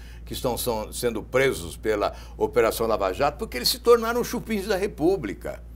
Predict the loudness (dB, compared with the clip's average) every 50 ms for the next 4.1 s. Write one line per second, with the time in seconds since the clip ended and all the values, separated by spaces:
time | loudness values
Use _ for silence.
0 | -16 -16 -16 -16 -16 -16 -16 -16 -6 -2 0 0 0 0 0 0 0 0 0 0
1 | 2 4 4 4 4 4 4 4 4 4 4 2 0 0 -2 -2 -2 4 8 8
2 | 8 8 8 4 4 6 6 6 8 8 6 4 2 -2 -6 -4 -4 -2 -2 -2
3 | -2 -4 -2 2 2 2 2 2 0 -4 -6 -6 -4 -2 -2 -2 -2 -4 -8 -10
4 | -10